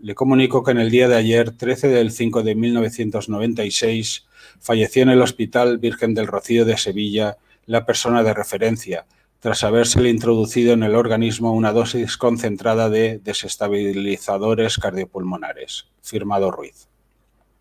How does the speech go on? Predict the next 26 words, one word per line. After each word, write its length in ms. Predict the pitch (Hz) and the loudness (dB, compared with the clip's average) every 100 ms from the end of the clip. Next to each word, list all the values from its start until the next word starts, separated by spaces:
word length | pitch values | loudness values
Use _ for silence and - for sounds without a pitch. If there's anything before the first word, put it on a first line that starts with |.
| _ _ _ - _ _ _ _ _ _ _ _ _ _ _ _ _ _ _ _ | _ _ _ -20 _ _ _ _ _ _ _ _ _ _ _ _ _ _ _ _
Es 300 | - 92 87 | -4 -4 -2
así 420 | - - 110 113 113 | -4 -2 2 0 0
como 260 | 104 95 | -2 0
acaban. 760 | 92 95 98 101 101 101 101 - _ - | 0 2 4 4 2 0 -4 -10 _ -6
El 280 | 104 101 98 | 0 2 2
hermanísimo 1000 | 95 95 92 101 110 - 110 110 110 104 | 2 0 -2 0 0 0 0 2 2 2
mata 960 | 101 101 98 110 104 101 - 98 101 | 2 0 2 2 4 2 0 -2 0
a 80 | 95 | -2
su 240 | - 104 92 | -4 -2 -2
hermano 680 | 90 98 98 98 95 90 | -2 -4 -4 -4 -4 -6
mayor, 460 | 90 92 95 104 104 | -4 -2 2 2 2
Antonio, 680 | 92 90 104 104 107 110 104 | 0 -2 -2 0 0 0 -4
creo 280 | 95 90 90 | -6 -6 -4
que 100 | 90 | -6
es 120 | 101 | -6
el 100 | 92 | -6
mayor. 520 | 87 90 104 107 - _ _ _ _ _ _ _ _ _ _ _ _ _ _ _ _ _ _ _ _ _ _ _ _ - | -2 0 0 -2 -6 _ _ _ _ _ _ _ _ _ _ _ _ _ _ _ _ _ _ _ _ _ _ _ _ -4
Que 120 | 110 | 0
no 140 | 113 | 2
se 100 | 107 110 | 2 0
entere 360 | 98 107 98 | 2 2 2
nunca 320 | 98 98 95 | 2 2 2
Alfonso, 540 | 90 90 104 104 - 95 | 2 2 0 0 -2 -4
vicepresidente 840 | 92 95 90 92 90 90 92 90 | -4 -4 -6 -4 -2 -2 -2 0
del 160 | 92 95 | 0 2
gobierno. 600 | 90 90 95 98 101 | 2 2 0 0 -4